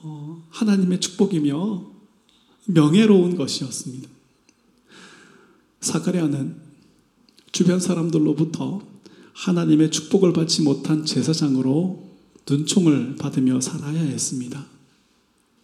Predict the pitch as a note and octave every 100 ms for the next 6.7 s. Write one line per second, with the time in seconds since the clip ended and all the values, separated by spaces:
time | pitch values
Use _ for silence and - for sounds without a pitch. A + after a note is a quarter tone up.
0 | _ _ _ _ _ - - - - -
1 | G3 G#3+ A3 A3 G3+ G3+ G3+ F#3 E3+ E3
2 | G3 F3+ - F3+ F#3+ D#3+ F3 E3+ D3+ D3+
3 | C3 C3+ D#3+ D#3 C3+ B2+ B2+ B2+ E3+ G#3+
4 | - - _ _ _ _ _ - - E3
5 | D3 F#3 G3+ F#3 F3 F3+ E3+ E3 G#3+ G3+
6 | D#3+ D3+ C#3+ - C#3 B2 -